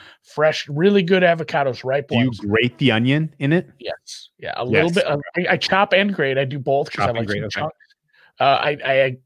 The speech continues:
Speaker 1: press the garlic. I squeeze my own limes for it. Like, you really gotta do it right, and you gotta let it sit in the fridge for a bit and marry. So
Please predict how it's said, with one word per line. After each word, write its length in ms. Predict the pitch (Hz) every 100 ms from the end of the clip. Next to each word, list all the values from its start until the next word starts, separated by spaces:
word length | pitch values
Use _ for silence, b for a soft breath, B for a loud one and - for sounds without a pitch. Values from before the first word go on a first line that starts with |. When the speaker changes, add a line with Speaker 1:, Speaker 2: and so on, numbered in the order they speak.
| -
Speaker 1:
press 260 | 180 -
the 80 | -
garlic. 580 | 165 160 151 147 147 - -
I 180 | 110 110
squeeze 460 | - - 185 170
my 140 | 170 160
own 160 | 160 139
limes 460 | 127 135 160 160
for 280 | - 156 147
it. 180 | 147 - b b b -
Like, 100 | 92
you 140 | 139
really 300 | 147 170 196 175
gotta 200 | 165 147
do 180 | 139 147
it 80 | 139
right, 180 | 139
and 80 | 127
you 60 | 139
gotta 180 | 151 143
let 140 | 139
it 80 | 131
sit 140 | -
in 40 | 151
the 80 | 131
fridge 260 | 147 131
for 140 | - 123
a 60 |
bit 200 | 110 135
and 100 | 131
marry. 320 | 123 120 113 110
So 240 | - 120